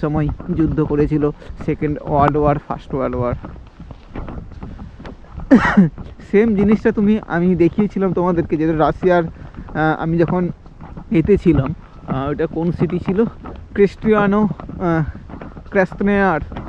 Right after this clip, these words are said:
ক্রাসনোয়ার বলে যে সিটিটা ছিল, ওই সিটিতে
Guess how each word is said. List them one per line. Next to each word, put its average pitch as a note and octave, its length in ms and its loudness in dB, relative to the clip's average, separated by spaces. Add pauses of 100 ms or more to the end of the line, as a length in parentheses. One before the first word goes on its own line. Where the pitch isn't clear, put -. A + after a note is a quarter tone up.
(140)
ক্রাসনোয়ার G3 580 2
বলে F#3 200 2
যে F3+ 200 2
সিটিটা E3+ 320 2
ছিল, E3 240 0 (340)
ওই E3 120 4
সিটিতে G3 520 2